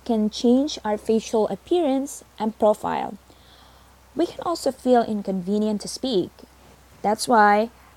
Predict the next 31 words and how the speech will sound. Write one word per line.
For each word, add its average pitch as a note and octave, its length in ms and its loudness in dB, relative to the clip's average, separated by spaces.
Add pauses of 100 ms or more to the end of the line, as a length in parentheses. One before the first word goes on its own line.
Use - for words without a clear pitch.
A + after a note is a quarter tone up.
(400)
taking C#4+ 300 4
care C#4+ 160 4
of G#3+ 220 0
your A#3 400 8
oral G#3+ 240 4
health G3 340 2 (180)
is F#3 200 -4
the G3 140 0 (120)
key G3 440 0 (400)
to A#3+ 100 4
making G#3+ 420 2
the G#3 120 2
most A3 800 4
of G#3 220 -4
your G#3 240 4
smile. - 560 -8 (600)
You'll A#3+ 120 6
get G#3 280 4
both G#3 300 2
healthy D4 300 -2
teeth F#4 460 2 (140)
and G#3 240 -2
beautiful F#3+ 460 -2
smile. A#1 540 -10 (600)
Yay! A#3 440 2 (520)
After F4 240 4
understanding B3+ 880 2
the A#3 80 2
importance G#3 640 -2
of G3 160 -2
our F#3 420 -2